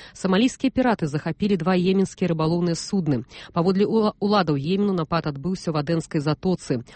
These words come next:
У руках піратаў дваццаць два йеменскія рыбакі. Паводле апошніх дадзеных, чатыры чалавекі загінулі ў выніку абвалу дома ў цэнтры Масквы. Пад абваламі могуць быць людзі, вядуцца пошукі, абваліліся канструкцыі дома, які цяпер на аднаўленні.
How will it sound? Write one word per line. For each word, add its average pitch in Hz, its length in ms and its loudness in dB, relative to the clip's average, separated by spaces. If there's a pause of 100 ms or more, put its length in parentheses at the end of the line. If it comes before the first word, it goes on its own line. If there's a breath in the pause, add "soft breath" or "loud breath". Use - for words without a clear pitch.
(100)
У 170 80 -4
руках 165 300 0
піратаў 175 400 0
дваццаць 143 340 -2
два 156 160 2
йеменскія 147 540 0
рыбакі. 143 500 0 (460 loud breath)
Паводле 208 320 4
апошніх 220 340 -2
дадзеных, 190 380 2
чатыры 180 320 -2
чалавекі 185 480 0
загінулі 160 480 0
ў - 60 2
выніку 185 340 0
абвалу 175 480 0
дома 175 320 2
ў 170 80 -2
цэнтры 170 360 0
Масквы. 160 520 0 (320 loud breath)
Пад 180 180 2
абваламі 175 520 2
могуць 156 340 0
быць 160 240 -6
людзі, 175 400 0
вядуцца 139 420 -2
пошукі, 208 520 0 (240 loud breath)
абваліліся 185 560 0
канструкцыі 156 600 -2
дома, 175 300 2
які - 200 -2
цяпер 160 460 -2
на 165 160 2
аднаўленні. 151 800 0